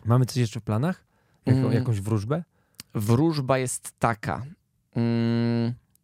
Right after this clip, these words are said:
Speaker 2: możemy Jezu.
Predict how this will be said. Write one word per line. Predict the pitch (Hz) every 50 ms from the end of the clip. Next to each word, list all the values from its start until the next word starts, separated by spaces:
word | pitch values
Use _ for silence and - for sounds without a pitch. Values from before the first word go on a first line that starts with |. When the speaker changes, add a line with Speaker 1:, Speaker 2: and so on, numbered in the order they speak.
| _ _ _
Speaker 2:
możemy | 113 110 107 107 104 101 104 123 139 156 160 131 107 98 98 107 123 143 147 - _ _ _ _ _ _ _ _ _ _ _ _ _ - - _ - - - - _ _ _ _ - -
Jezu. | - 101 98 95 87 - - 90 95